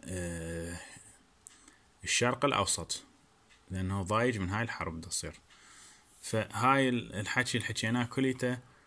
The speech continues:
كان the journey، كان الرحلة مالته. الوراها Heyerdahl sent an open letter to the U N Sec-, Secretary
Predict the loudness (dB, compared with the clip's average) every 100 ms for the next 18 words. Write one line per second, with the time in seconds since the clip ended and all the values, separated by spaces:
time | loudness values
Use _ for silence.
0 | _ _ _ -4 0 4 4 2 -4 -10
1 | -4 2 4 6 6 6 4 -2 -2 -2
2 | 2 2 4 2 2 2 4 2 -2 -10
3 | -10 _ _ _ -20 -20 -20 -20 -18 -18
4 | -20 -20 -20 _ -20 _ -4 2 6 8
5 | 8 6 2 0 -8 -20 -20 -20 -20 -20
6 | -20 _ -14 0 4 6 6 6 4 4
7 | 4 6 6 4 2 2 4 4 0 -10
8 | -20 -20 -14 2 4 4 2 2 2 0
9 | -6 0 2 2 0 0 0 0 0 2
10 | 4 4 4 4 2 2 2 2 0 -2
11 | -10 -10 -4 0 0 -2 -2 0 0 2
12 | 2 4 2